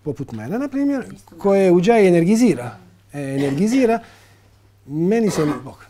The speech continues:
meni s-, ja nakon uđaja, ja bi se digao, ja bi išao nešto radit. E, onda ne. E, onda,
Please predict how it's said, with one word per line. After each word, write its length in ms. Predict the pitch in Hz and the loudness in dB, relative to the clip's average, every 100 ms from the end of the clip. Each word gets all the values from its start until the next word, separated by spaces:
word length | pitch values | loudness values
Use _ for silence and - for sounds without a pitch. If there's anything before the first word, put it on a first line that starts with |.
| - | -10
meni 280 | 151 233 254 | -4 0 0
s-, 160 | - 160 | -4 -8
ja 360 | 175 185 240 269 | -6 -2 0 0
nakon 340 | 240 254 190 | -2 0 0
uđaja, 580 | 170 196 226 208 185 175 | 2 2 2 2 2 4
ja 120 | 208 | 4
bi 100 | 196 | 2
se 80 | 147 | -2
digao, 340 | 147 123 107 107 | -4 -6 -10 -10
ja 160 | 170 170 | -6 -4
bi 80 | |
išao 140 | 175 139 | -6 -8
nešto 220 | 131 120 | -10 -12
radit. 360 | 98 95 107 - - - | -14 -18 -20 -20 -10 -2
E, 100 | 294 | 2
onda 180 | 311 | 4
ne. 240 | 277 240 - - _ _ _ _ _ _ - - _ _ _ 156 - | 2 0 -6 -18 _ _ _ _ _ _ -20 -20 _ _ _ -14 -6
E, 160 | 165 123 | -6 -2
onda, 480 | 180 247 247 202 | 0 2 2 0